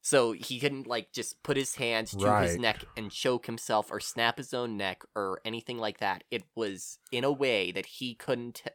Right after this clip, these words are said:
Speaker 1: like, one
Speaker 2: Have
Speaker 1: person
Speaker 2: done
Speaker 1: couldn't
Speaker 2: it
Speaker 1: have physically
Speaker 2: himself.
Speaker 1: done it.
Speaker 2: Mm.
Speaker 1: So the mystery continues.
Speaker 2: I like how they're like, "Good luck."
Speaker 1: And, and also, this isn't like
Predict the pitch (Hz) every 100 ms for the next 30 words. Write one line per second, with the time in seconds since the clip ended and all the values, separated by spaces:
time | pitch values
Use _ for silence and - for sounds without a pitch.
0 | _ _ 107 - 110 117 120 - 117 123
1 | 104 101 110 120 113 - 104 113 104 110
2 | 107 95 113 104 - - - _ _ _
3 | _ 85 104 107 80 73 - - - 113
4 | 95 92 95 _ _ _ _ _ _ _
5 | _ _ _ _ _ _ _ _ _ _
6 | _ - 113 113 - - 117 110 123 110
7 | 117 101 113 104 120 - 127 107 104 98
8 | 87 107 175 202 202 196 - 147 - -
9 | 135 117 - 127 139 123 - 123 120 143
10 | - 143 127 123 117 101 98